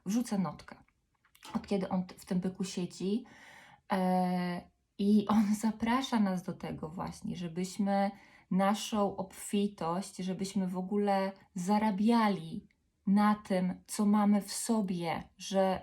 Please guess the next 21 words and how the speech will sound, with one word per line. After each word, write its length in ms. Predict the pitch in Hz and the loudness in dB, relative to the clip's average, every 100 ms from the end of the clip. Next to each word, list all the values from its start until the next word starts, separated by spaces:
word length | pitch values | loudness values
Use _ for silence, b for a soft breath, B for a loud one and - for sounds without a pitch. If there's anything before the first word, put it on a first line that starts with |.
| - | -8
w 140 | 180 | -4
ogóle 300 | 196 214 220 | 0 2 2
on, 220 | 214 208 208 B B B B B _ | 2 2 2 B B B B B _
mm, 260 | 196 190 190 | 0 2 2
jako 260 | 202 202 202 | 2 2 0
władca 480 | 196 208 220 - 208 | 2 2 2 -2 0
zmiany, 460 | 185 208 190 185 | 6 6 6 2
jako 280 | 175 180 196 | 0 -2 -4
budziciel 800 | 170 196 196 - 208 226 - 190 | 0 2 2 2 0 2 0 -2
w 80 | 185 | -2
Zodiaku 560 | 185 160 165 165 - | -4 -4 -4 -6 -10
przychodzi 840 | - - - 185 - 208 226 226 214 | -12 -6 -4 -6 -2 0 2 2 2
do 220 | 170 170 | 4 2
nas, 460 | 165 - - - _ b b b b b | 0 -6 -8 -16 _ b b b b b
z-, 280 | 170 160 - - _ | -10 -8 -12 -18 _
przebudza 720 | - - 208 175 240 233 196 165 | -10 0 2 4 4 6 4 2
nas, 460 | 156 - - - _ _ _ | 0 -4 -10 -16 _ _ _
żebyśmy 440 | - 185 202 208 | -6 -2 2 2
zobaczyli, 960 | 196 202 190 208 - 262 277 233 165 - b b b - | 2 2 0 -2 -2 4 6 4 0 -8 b b b -8
że 600 | 175 180 196 190 190 190 B B _ | -6 2 4 4 2 0 B B _
możemy 880 | 190 202 208 220 226 226 220 208 | 2 4 6 6 8 6 4 2